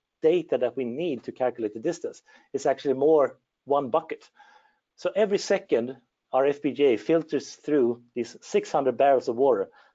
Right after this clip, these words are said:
to find one bucket of water. And that's continuously ongoing,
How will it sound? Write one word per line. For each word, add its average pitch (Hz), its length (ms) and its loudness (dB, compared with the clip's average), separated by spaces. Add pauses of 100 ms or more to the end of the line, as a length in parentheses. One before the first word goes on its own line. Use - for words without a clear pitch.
(140)
to - 80 -2
find 127 440 0 (680)
one 120 400 0 (160)
bucket 131 300 -4
of 104 60 -4
water. 101 300 -12 (480)
And 143 140 -4
that's 165 160 2
continuously 156 720 -4
ongoing, 110 580 0